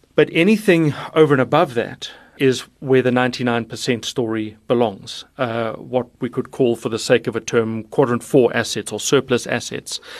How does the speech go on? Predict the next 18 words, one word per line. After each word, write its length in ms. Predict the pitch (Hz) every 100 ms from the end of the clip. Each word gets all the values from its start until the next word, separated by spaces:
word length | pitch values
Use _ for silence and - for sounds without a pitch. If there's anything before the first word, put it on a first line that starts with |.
| - - -
And 80 |
the 80 | 147
reason 260 | 143 208 214
why 140 | 214
I 20 |
make 280 | 160 147 147
the 60 | 147
point 300 | - 139 139
that 220 | 131 -
it 180 | 151 -
needs 200 | 143 139
to 120 | 147
be 160 | 131 120
surplus 600 | - - 160 143 107 -
is 260 | 139 135 - _ _
if 220 | 147 -
you 120 | 196
have, 360 | 175 165 147